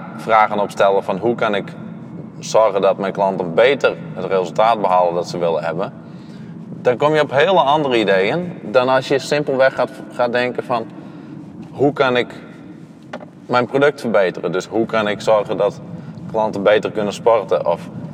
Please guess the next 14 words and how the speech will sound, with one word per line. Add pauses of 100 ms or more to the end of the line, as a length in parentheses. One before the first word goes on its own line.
(380)
ehm, (500)
als
je
het
over
een
heel
ander
voorbeeld
hebt,
eh, (120)
een,
een (840)
autozaak,